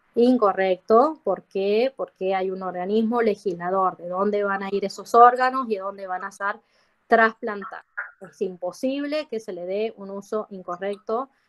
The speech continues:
a cada uno de estos órganos y tejidos procurados. Otra ficción o rumor,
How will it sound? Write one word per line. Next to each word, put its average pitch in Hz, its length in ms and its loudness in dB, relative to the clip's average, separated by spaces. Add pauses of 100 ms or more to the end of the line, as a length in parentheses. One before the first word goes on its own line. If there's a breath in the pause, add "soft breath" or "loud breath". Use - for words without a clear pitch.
(120)
a 175 140 -10
cada 185 340 -4
uno 190 240 -10
de 180 140 -10
estos 190 560 -12
órganos 185 360 -4
y 185 60 -6
tejidos 190 460 -4
procurados. - 680 -4 (1800 loud breath)
Otra 247 380 6
ficción 247 420 4
o 233 100 2
rumor, 254 520 -2